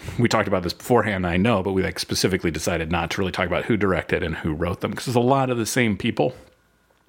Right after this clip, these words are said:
And also directing an animated feature is, is a different thing than directing a live action thing.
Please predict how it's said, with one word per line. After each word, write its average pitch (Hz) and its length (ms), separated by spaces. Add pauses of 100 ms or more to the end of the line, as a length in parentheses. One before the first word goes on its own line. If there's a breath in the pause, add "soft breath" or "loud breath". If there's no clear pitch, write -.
(160)
And 127 120
also 117 320
directing 104 440
an 95 80
animated 95 460
feature 101 400
is, 90 240 (460 loud breath)
is 98 100
a 95 60
different 92 580
thing 98 260
than 95 140
directing 87 400
a 87 80
live 87 220
action 135 280
thing. 95 280